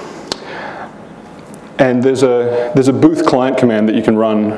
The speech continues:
on any site or on the arbitrator system to say, "Please grant a ticket to this site," and then those resources will come up, or, "Please revoke a ticket."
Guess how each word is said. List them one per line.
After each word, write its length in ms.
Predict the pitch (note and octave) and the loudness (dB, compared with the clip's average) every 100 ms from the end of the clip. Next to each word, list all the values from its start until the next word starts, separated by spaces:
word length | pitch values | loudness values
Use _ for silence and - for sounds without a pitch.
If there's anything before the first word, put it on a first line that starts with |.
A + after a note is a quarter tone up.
| - - A#2+ | -8 -2 0
on 140 | A#2 | 2
any 160 | A#2+ A#2+ | 2 0
site 360 | - A2 A2 | 2 2 2
or 120 | A2+ | 2
on 80 | A2 | 2
the 100 | G#2+ | 2
arbitrator 400 | A2 A2 A#2 G#2 | 2 2 2 2
system 320 | - G#2 A2+ | 0 0 2
to 80 | G#2+ | 0
say, 220 | - A2+ | 2 2
"Please 340 | G#2 - A#2+ A2 | 2 2 2 2
grant 340 | A#2+ G#2+ G#2+ | 0 0 0
a 60 | A2+ | 0
ticket 340 | - G#2+ - | 0 0 -2
to 420 | - G#2+ G2+ G2+ - - - | 0 0 0 -4 -10 -14 -2
this 200 | A2+ - | 0 2
site," 260 | A2 G2+ | 0 0
and 160 | - A2 | 0 0
then 80 | G#2+ | 0
those 180 | G#2+ | 0
resources 360 | A2+ A2+ - - | 0 0 -2 -4
will 80 | A2 | -2
come 180 | G#2+ - | 0 -2
up, 160 | A2 | -2
or, 80 | A2+ | -4
"Please 280 | - A#2+ A2 | 2 2 2
revoke 320 | G#2+ G#2+ G#2+ | 2 0 0
a 40 | |
ticket." 280 | G#2+ - - | -2 -4 -6